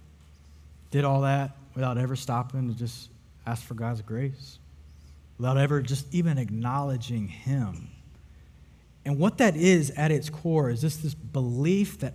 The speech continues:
I have what it takes, honestly. I mean, I have enough leadership skills to kinda navigate work. I got enough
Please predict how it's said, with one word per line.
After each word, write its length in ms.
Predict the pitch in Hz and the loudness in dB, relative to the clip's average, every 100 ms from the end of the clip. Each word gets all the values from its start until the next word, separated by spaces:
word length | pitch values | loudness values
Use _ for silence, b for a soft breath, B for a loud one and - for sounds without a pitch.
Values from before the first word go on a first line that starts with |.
| - | -8
I 200 | 151 180 | -4 -2
have 280 | 143 151 113 | 0 -2 -2
what 180 | 113 98 | -4 -8
it 120 | - | -10
takes, 380 | - 110 104 - | -8 -8 -8 -12
honestly. 520 | 92 92 - - 71 - - - b b b b b - | -12 -12 -14 -20 -20 -20 -20 -20 b b b b b -2
I 60 | |
mean, 160 | 147 165 | 2 4
I 60 | |
have 200 | 170 165 | 6 4
enough 460 | 127 139 175 185 - | 4 4 6 4 2
leadership 600 | 131 151 165 165 - 165 | 0 2 4 2 -2 -6
skills 500 | - - 156 156 151 | -6 -2 2 2 0
to 80 | 127 | -2
kinda 240 | 160 151 | 0 2
navigate 580 | 135 139 147 143 147 120 | 4 4 2 2 0 0
work. 400 | 120 143 147 147 | -2 0 0 0
I 20 | |
got 140 | 160 156 | 0 2
enough 520 | 151 156 - - | 4 2 -2 -10